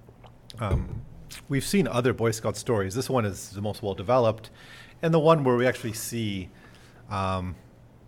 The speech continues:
actual skills from merit badges and things playing a role, which is unlike some of the others where it's just a general Boy Scouts are a little more awesome <laughs> than normal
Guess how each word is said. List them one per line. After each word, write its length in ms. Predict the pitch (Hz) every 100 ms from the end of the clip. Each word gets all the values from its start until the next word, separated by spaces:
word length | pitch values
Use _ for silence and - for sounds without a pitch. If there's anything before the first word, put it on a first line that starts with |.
| - - - - - -
actual 480 | - 139 - - 107
skills 880 | - - 123 131 214 277 - - - -
from 460 | - - 139 139 131
merit 260 | 107 156 170
badges 400 | 180 185 190 175
and 160 | 175
things 380 | 185 185 190 - -
playing 260 | - 170
a 80 | 170
role, 400 | 165 170 185 190 - -
which 260 | 120 117
is 100 | 123
unlike 380 | 110 139 135 117
some 140 | -
of 40 | 123
the 80 | 117
others 240 | 117 135
where 100 | 107
it's 100 | 98
just 160 | 113 123
a 40 |
general 540 | 98 117 110 101 95 - - - - - -
Boy 220 | 101 113
Scouts 420 | - - 101 98 - - - - - - - - - - - - - -
are 280 | - 101 95 87 - -
a 40 |
little 180 | 104 110
more 160 | 101 98
awesome 560 | 92 107 - 143 147 131 147
<laughs> 180 | - -
than 320 | 117 123 120 -
normal 460 | 113 120 127 123 117